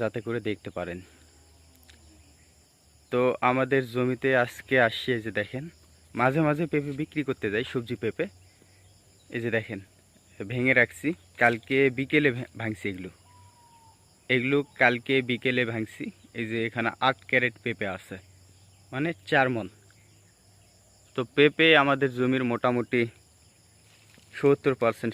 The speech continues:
শেষ হয়ে গেছে এই জমিটার পেঁপে। এই যে দেখেন বর্তমানে পেঁপের অবস্থা, কিছু পেঁপে আছে, সত্তর পার্সেন্ট বললেও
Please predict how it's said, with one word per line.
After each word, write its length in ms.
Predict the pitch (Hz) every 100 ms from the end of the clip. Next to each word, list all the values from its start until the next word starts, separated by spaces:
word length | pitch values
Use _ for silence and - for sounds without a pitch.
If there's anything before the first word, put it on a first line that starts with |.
| -
শেষ 140 | 120 -
হয়ে 120 | 104 95
গেছে 200 | 95 120 117
এই 60 | 107
জমিটার 320 | 104 98 95
পেঁপে। 240 | 101 - 139 - _ _ _ _ _
এই 40 | 107
যে 60 | 110
দেখেন 200 | 110 117 107
বর্তমানে 340 | 113 - 113 110
পেঁপের 240 | 110 101 101
অবস্থা, 300 | 95 - - 160 - _ _ _ _ _ _
কিছু 200 | - 185 170
পেঁপে 240 | 143 123 113 92
আছে, 180 | - 95 - -
সত্তর 360 | 147 147 156 135 - -
পার্সেন্ট 340 | 123 - 147 135 120
বললেও 260 | 123 127